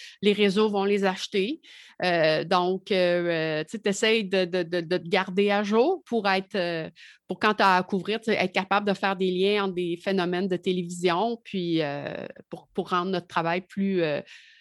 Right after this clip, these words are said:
euh, en fait, pour mieux renseigner les, les gens. Donc, euh, c'est, tu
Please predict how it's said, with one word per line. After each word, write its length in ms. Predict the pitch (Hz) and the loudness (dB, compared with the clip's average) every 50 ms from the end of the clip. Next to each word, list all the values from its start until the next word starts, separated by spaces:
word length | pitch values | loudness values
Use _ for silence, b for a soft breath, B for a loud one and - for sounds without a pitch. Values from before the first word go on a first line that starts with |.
| B B B B - 170 | B B B B -6 -4
euh, 380 | 165 160 147 147 143 139 135 131 - - _ _ _ _ _ _ _ _ _ _ _ - | -2 -2 -2 -2 -4 -4 -6 -8 -10 -16 _ _ _ _ _ _ _ _ _ _ _ -4
en 80 | - - | -2 0
fait, 80 | - - | 0 0
pour 180 | - - 202 | 2 2 2
mieux 140 | 214 240 247 | 4 4 4
renseigner 480 | 233 208 196 - 202 185 185 214 233 226 | 4 2 2 0 0 -2 0 0 0 0
les, 160 | 185 165 156 | 0 0 0
les 200 | 151 156 147 156 | 0 -2 -4 -4
gens. 240 | 175 208 220 196 165 - _ B B B B B B B _ - | -2 0 0 -2 -2 -6 _ B B B B B B B _ -14
Donc, 360 | 170 156 165 170 165 - - | -12 -10 -10 -10 -10 -12 -12
euh, 480 | - - - - - - - - - - - - _ 233 240 208 | -14 -12 -12 -12 -14 -14 -14 -16 -16 -18 -20 -20 _ -20 -20 -20
c'est, 240 | - - - - 185 | -20 -18 -12 -8 -8
tu 460 | 165 156 160 156 - - - - - | -6 -6 -6 -6 -8 -10 -10 -12 -6